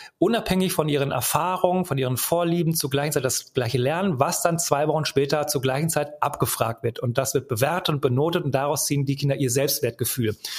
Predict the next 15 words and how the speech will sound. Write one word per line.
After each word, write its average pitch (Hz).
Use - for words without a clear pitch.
Ähm, 135
und, 139
und 135
da 139
geht's 147
um 127
richtig 139
oder 127
falsch. 156
Und, 143
äh, 135
die 135
Kinder 160
sind 147
im 143